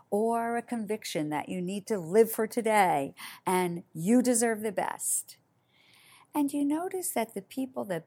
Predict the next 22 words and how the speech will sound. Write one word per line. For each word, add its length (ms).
build 300
their 160
house 360
on 140
the 80
sand 680
are 380
ones 520
who 200
heard 560
the 100
word. 580
They 260
heard, 520
they 160
enjoyed, 840
they 160
admired 800
the 100
word, 460
but 220
they 320